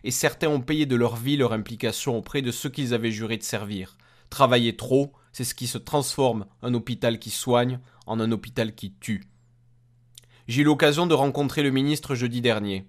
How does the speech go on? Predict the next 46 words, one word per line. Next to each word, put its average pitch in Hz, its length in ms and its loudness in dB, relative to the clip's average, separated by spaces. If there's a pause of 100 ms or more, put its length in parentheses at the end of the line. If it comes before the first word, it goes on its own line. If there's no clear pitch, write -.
(460)
Lorsque 131 260 0
je 131 140 2
lui 127 100 0
ai 131 40 2
exposé 127 360 -2
les 127 120 4
drames 127 280 4
que 135 80 -2
nous 120 140 0
vivons, 120 480 2 (280)
il 123 160 4
a 120 200 10
proposé 143 560 2
de 110 100 -2
mettre 117 240 -2
en 131 120 0
place 151 220 2
d'ici 143 280 -6
la 135 100 4
fin 170 180 -2
de 156 80 -4
l'été 170 420 -2 (180)
des 123 320 2
indicateurs 151 640 2
statistiques - 800 -4
pour 107 160 -6
étudier 107 260 -6
la 101 120 -2
question. 98 500 -8 (720)
Je - 140 -8
lui 131 80 6
ai - 20 8
répondu 131 580 4
que, 139 380 4 (240)
à 127 60 2
la 139 100 8
fin 175 160 2
de 160 100 0
l'été, 156 360 2
c'était 156 260 -2
dans 135 140 4
cinq 156 260 -2
mois, 104 340 -2 (240)
et 131 80 0
donc 160 240 6
probablement 156 800 6